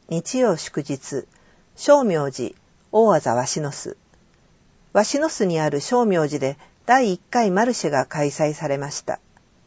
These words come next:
屋内外の会場で、グルメ展やクラフト、健康ヨガ、全国大会優勝者などによる毛筆、関所披露と多彩な内容。大勢の人々が訪れ、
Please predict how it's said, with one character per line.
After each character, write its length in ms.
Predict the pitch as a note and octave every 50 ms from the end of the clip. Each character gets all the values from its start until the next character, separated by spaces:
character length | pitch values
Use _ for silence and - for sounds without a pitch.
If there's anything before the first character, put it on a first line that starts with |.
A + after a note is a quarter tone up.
| _ _ _ _ _ _ _ _ _ -
屋 200 | - F3+ - B3
内 220 | A3+ A#3+ A#3+ A#3 F#3+
外 200 | F3 D#3 D#3 D3+
の 100 | C#3+ C3+
会 260 | - E3 E3+ E3 D#3+
場 200 | F3 E3 E3 D#3+
で、 200 | E3 D#3+ D#3+ - - - _ _ _ _ -
グ 120 | G#3 G3+
ル 120 | A3+ B3
メ 140 | B3+ C4 B3+
展 300 | B3+ - F3 D#3+ D3 C3+
や 200 | B2+ C3 A2 - _ _ -
ク 140 | - E3
ラ 120 | D#3+ F#3 F#3
フ 120 | - -
ト、 260 | _ - E3 D#3 - _ - - _ _ _ -
健 240 | - A#3 A#3+ B3+ B3+
康 220 | - - A#3+ A#3+ A#3
ヨ 160 | A3 G#3 F#3+
ガ、 180 | E3 C3 A2 - _ _ _ _ _ _ _ -
全 220 | - G#3+ A#3 B3+
国 160 | B3+ - - - - -
大 200 | - A#3+ A#3+ A3
会 300 | - - D3+ D3 D3 D#3
優 120 | F3 G3
勝 240 | A3 - - B3 A3+
者 160 | G#3+ - F3
な 140 | D3+ D3+ D#3
ど 120 | D3+ C#3 C3+
に 120 | C3+ C3
よ 140 | C3+ C3 C3
る 200 | C#3 C#3 C#3 - - - _ _ _ _ -
毛 220 | F#3+ G3 A3+ B3+
筆、 440 | B3 - - - - G#3+ G#3 G3+ - -
関 280 | - - - F3 - -
所 140 | - C4
披 180 | B3+ - - A#3+
露 180 | G#3 E3 B2+ A#2+
と 280 | _ - D#3 A#2 - - - - _ -
多 120 | - F#3
彩 260 | F3 - B3 B3+ B3+
な 120 | A#3+ A3+ G#3+
内 260 | G3+ G3 F#3+ F#3 F#3
容。 300 | F3 E3 D#3+ D#3 - - _ _ _ _ _ _ _ _ _ _ _ _ _ _ -
大 160 | - A#3+ C4+ C#4
勢 200 | - D4+ D4 C4
の 100 | G#3 F#3
人 220 | - - - G3
々 180 | F3 E3 - D3
が 120 | C#3 C3
訪 340 | C3+ D3 - E3+ D#3+ D#3 E3
れ、 180 | D3 B2+ A2